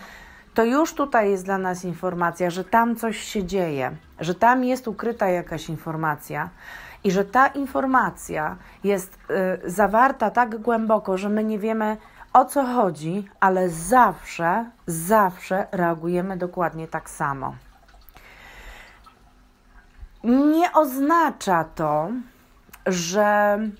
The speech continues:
będę broniła terapii wieloletniej, terapii, która trwa całymi latami, em,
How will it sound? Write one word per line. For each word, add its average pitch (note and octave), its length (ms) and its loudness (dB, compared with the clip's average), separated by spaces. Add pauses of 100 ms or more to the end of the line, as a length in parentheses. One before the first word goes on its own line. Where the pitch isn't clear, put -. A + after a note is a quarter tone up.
(140)
będę A#3+ 360 2
broniła G#3+ 840 2 (140)
terapii F#3+ 1080 2
wieloletniej, G3 1160 0
terapii, G3 720 0
która F#3 720 -2 (420)
trwa G3+ 640 4
całymi F#3+ 480 -2
latami, F3+ 800 0 (800)
em, E3 720 2